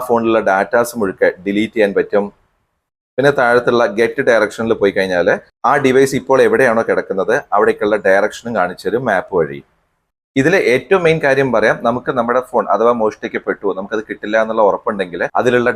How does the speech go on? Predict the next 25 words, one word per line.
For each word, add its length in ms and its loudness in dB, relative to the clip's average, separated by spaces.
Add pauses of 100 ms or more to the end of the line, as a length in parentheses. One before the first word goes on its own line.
ഡാറ്റാസ് 460 0
എല്ലാം 180 0
നമുക്ക് 260 -6
മായ്ച്ച് 320 -4
കളയാൻ 280 0
പറ്റും. 240 -8
നമ്മുടെ 240 -8
ഫോട്ടോസ്, 440 -6
വീഡിയോസ്, 460 -10
കോൺടാക്ട്സ് 440 -6
എല്ലാം 300 -2
ഡിലീറ്റ് 240 -10
ചെയ്യാൻ 180 -2
വേണ്ടിയിട്ട് 280 -6
ആ 100 -4
സെക്യൂർ 280 -4
എന്നുള്ളവിടെ 360 -4
കൊടുത്തു 220 -8
കഴിഞ്ഞാൽ 240 -4
പറ്റും. 260 -10 (240)
അപ്പൊ 180 -8
ഇത് 120 0
എന്തായാലും 580 -2
മസ്റ്റ് 280 -4
ആയിട്ട് 220 -2